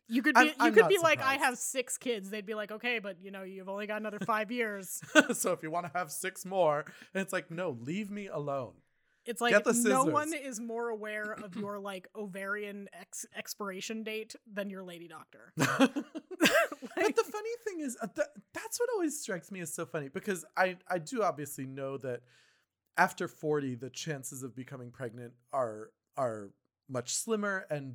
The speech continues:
Speaker 2: then there are, the chances
Speaker 1: You can
Speaker 2: of
Speaker 1: have
Speaker 2: having a
Speaker 1: complications,
Speaker 2: complication
Speaker 1: yeah.
Speaker 2: with your pregnancy is much higher. But it always, like, it always struck me as funny because it's like,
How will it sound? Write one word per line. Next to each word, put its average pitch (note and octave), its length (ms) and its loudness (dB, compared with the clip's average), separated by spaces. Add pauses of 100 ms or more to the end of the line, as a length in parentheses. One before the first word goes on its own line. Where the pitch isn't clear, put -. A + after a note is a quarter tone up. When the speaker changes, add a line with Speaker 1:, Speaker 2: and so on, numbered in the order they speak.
Speaker 2:
then C3 220 -4
there C3 120 -8
are, B2 240 -6 (100)
the A#2+ 280 -6
chances D3 340 -8
Speaker 1:
You A3+ 60 -4
can G#3+ 140 -4
Speaker 2:
of F3 60 0
Speaker 1:
have C3+ 120 0
Speaker 2:
having D#3 120 -6
a - 20 -10
Speaker 1:
complications, D#3+ 680 -6
Speaker 2:
complication C#3 80 -4
Speaker 1:
yeah. A#2 120 -12 (600)
Speaker 2:
with D#3 140 -2
your D#3 80 -2
pregnancy C3+ 480 -6
is A2+ 120 -6
much A#2 180 -12
higher. C#3 420 -2 (1040)
But D4 100 0
it D4+ 140 -2
always, F#4 320 -2
like, A#3 280 -2
it B3+ 120 -6
always F#4+ 200 -4
struck C4+ 300 -8
me C4 100 -8
as G#3 160 -6
funny A3+ 260 -6
because F3+ 300 -8
it's D#3+ 160 -12
like, D#3 240 0